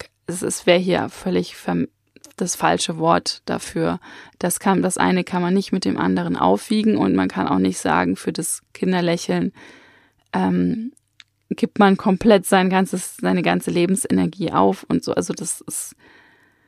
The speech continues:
fände ich auch total falsch und ich find's auch gut, dass wir modernen Eltern, ähm, da einfach auch mehr vielleicht auch auf uns achten und uns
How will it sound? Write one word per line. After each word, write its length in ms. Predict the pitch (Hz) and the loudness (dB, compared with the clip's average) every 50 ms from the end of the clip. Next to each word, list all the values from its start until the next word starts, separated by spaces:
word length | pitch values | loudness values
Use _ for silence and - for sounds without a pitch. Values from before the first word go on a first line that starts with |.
| _ _ _ _ | _ _ _ _
fände 340 | - - - 208 185 180 180 | -20 0 2 2 2 2 0
ich 140 | 180 - - | 0 0 2
auch 260 | 175 185 180 - - - - - | 2 2 2 -2 -10 -12 -12 -6
total 340 | - 185 - - 180 165 165 | -4 -4 -4 -2 0 0 0
falsch 480 | 165 - - 180 175 175 175 180 - - | 0 2 2 4 6 6 6 4 2 0
und 340 | - - 160 156 - - - - - - - - _ _ _ _ _ _ _ _ _ _ _ _ _ _ _ _ _ - | 0 0 0 -2 -2 -8 -14 -20 -20 -20 -20 -20 _ _ _ _ _ _ _ _ _ _ _ _ _ _ _ _ _ -6
ich 140 | - 214 - | -6 -6 -2
find's 220 | - - 196 - | 0 0 2 2
auch 180 | - 190 185 - | 2 0 -2 -2
gut, 200 | - 202 190 - | -4 -4 2 2
dass 200 | 165 165 165 - | 2 2 2 0
wir 340 | 160 170 185 180 185 185 - - - - - - - - _ _ _ | 0 2 2 2 2 -2 -4 -8 -18 -20 -20 -20 -20 -20 _ _ _
modernen 840 | 196 190 185 175 190 - - - - - 185 185 - 185 185 190 - - | 0 0 2 4 4 4 4 4 4 4 4 2 2 2 0 -2 -2 -2
Eltern, 760 | - 98 98 95 92 - - 92 90 90 90 90 - - - - | 0 2 2 4 2 2 0 2 2 2 2 2 2 0 -2 -2
ähm, 380 | 185 185 - - 180 180 175 - - | -2 0 0 0 0 0 -2 -2 0
da 160 | 185 185 180 | 2 2 2
einfach 340 | - 190 190 - 190 190 - | 2 2 0 -2 -4 -4 -2
auch 360 | 165 175 165 - - - - _ _ _ _ _ _ _ _ _ _ _ _ _ _ _ _ _ _ _ _ _ _ | -2 -2 -2 -2 -6 -14 -18 _ _ _ _ _ _ _ _ _ _ _ _ _ _ _ _ _ _ _ _ _ _
mehr 440 | - 208 202 - - - - 101 101 | 2 4 6 6 6 6 6 4 4
vielleicht 520 | - - - 196 - 185 190 - - - | 2 0 0 2 4 4 2 0 -4 -2
auch 160 | - 180 185 - | -2 -2 -2 -2
auf 180 | - - - - | -6 -10 -6 -4
uns 240 | 196 190 - - - | -4 -2 -2 -2 -2
achten 480 | 98 95 95 - - - - 92 90 | -2 -2 -2 -4 -8 -4 -2 0 0
und 320 | - - 95 92 87 - - | 0 2 2 2 2 0 -2
uns 360 | - 98 92 175 - - - | -2 -4 -4 -2 -4 -6 -8